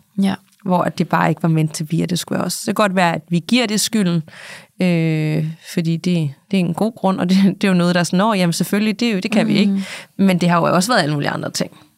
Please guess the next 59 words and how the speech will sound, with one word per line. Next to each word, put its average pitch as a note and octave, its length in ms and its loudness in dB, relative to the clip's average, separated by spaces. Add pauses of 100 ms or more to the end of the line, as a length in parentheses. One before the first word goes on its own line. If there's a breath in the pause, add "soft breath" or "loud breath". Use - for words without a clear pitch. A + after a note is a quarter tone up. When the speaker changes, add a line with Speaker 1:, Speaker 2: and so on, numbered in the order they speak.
Speaker 1:
Ja. F#3 160 0 (140)
Speaker 2:
når F#3+ 80 2
jeg E3 200 0
kigger E3+ 240 0
tilbage. - 480 -4 (240)
Mere F#3+ 500 2
måske, E3+ 520 0
end E3+ 140 0
det E3+ 100 0
var E3+ 80 -2
det. E3 240 -4 (320)
Speaker 1:
Mm. G#3 340 0
Speaker 2:
Fordi F#3+ 200 0
hvis F#3 200 0
den F#3+ 220 2
var F3+ 140 4
der, G#3+ 160 -2 (720 loud breath)
og F#3+ 100 2
omvendt, G3 320 2
hvis E3+ 120 -2
det F#3+ 100 0
var F3 60 2
mig, E3 220 2
der A3+ 60 0
ikke F3+ 120 -2
havde F3+ 120 -2
børn, F3+ 180 2
og E3+ 60 0
mødte F3 140 2
nogle F#3 180 2
børn, F3+ 220 0
så - 140 -2
ville F#3+ 140 2
jeg F#3 80 2
også F#3+ 200 0
kunne F#3+ 200 -4
rumme F#3 280 2
det A3 140 0
og - 160 -2
indgå G#3+ 320 0
i G3+ 120 0
det, F#3+ 160 0
fordi F#3+ 240 -2
jeg G3 160 0
var F3 280 0
så G3 180 -2
glad F#3 280 0
for F3+ 140 -4
det F3+ 120 0
her F3+ 80 4
menneske. E3+ 360 0
Det - 20 -6
er F#3+ 40 2
jeg F#3 60 2
slet F#3+ 80 0
ikke F#3+ 100 -2
i F#3 40 0
tvivl - 360 -2
om. - 120 -6